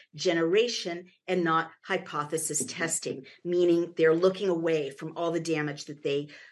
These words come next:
uh, recognized and witnessed and intended inexplicably,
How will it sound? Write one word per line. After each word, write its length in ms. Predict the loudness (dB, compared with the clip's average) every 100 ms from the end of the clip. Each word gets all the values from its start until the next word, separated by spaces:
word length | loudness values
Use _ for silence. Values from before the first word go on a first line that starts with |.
| -6
uh, 240 | -2 0 -2 -10 -16
recognized 800 | -2 2 2 0 -4 -4 -6 -6
and 200 | -8 2
witnessed 460 | 4 4 0 -6
and 100 | -8
intended 760 | -8 -10 -10 -6 -4 -2 -4 -6 -18 -20 _
inexplicably, 1120 | 0 2 0 -4 -4 -4 -2 -4 -2 -2 -4